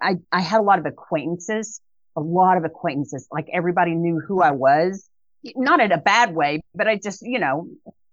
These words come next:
um, I just kinda was, I didn't have any be-, best friends. I didn't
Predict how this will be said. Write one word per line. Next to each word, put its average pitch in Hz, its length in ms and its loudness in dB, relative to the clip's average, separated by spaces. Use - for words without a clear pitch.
um, 175 480 2
I 180 160 4
just 180 280 -6
kinda 196 760 -6
was, 175 240 -6
I 165 100 0
didn't 196 300 -4
have 196 140 0
any 185 160 -2
be-, 180 300 -2
best 180 320 -2
friends. 190 380 -2
I 156 100 2
didn't 165 220 -4